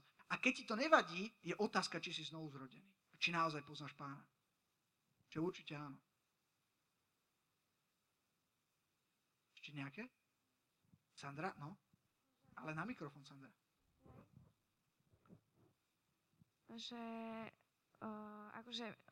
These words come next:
Speaker 2: ty hovoríš to, že keď, eh, niekto je, eh, normálny
Speaker 1: Inak
Speaker 2: človek.
Speaker 1: t-, pozor, Sandra sa pýta, pamätáte?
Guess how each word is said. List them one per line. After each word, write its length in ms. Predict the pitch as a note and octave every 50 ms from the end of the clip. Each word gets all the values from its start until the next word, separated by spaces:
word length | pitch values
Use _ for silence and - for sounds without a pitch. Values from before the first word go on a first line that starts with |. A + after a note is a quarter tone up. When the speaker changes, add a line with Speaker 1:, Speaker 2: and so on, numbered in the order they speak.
| - - -
Speaker 2:
ty 160 | - B3 B3
hovoríš 400 | B3 A3+ A3+ A#3 A#3+ A#3+ - -
to, 240 | - A#3 A3 A3+ A3+
že 240 | A#3 A3+ A3+ G#3+ G#3+
keď, 220 | - - G#3+ G#3 -
eh, 280 | _ - - - G3+ G3+
niekto 320 | G3+ G#3 G#3 G#3+ G#3 G#3+ G#3
je, 320 | G#3 G3+ G3 G3 G3 G3+
eh, 840 | - - - - - - - _ _ _ - G#3 G3+ G3 F#3+ F#3+ G3 G3 - - -
normálny 560 | G#3 G3+ G3+ A3 A3 A3 G#3+ A3+ A#3 A#3+ -
Speaker 1:
Inak 240 | - E3+ E3+ E3 -
Speaker 2:
človek. 60 | -
Speaker 1:
t-, 80 | F3+ -
pozor, 240 | - F#3 E3+ E3+ D3+
Sandra 320 | - F3 F3+ F#3 F3+ F3
sa 160 | - E3 -
pýta, 320 | - F3+ E3+ - - C#3+ C3
pamätáte? 560 | C#3+ C#3+ D3+ D#3+ - F#3+ F#3+ - E3+ D#3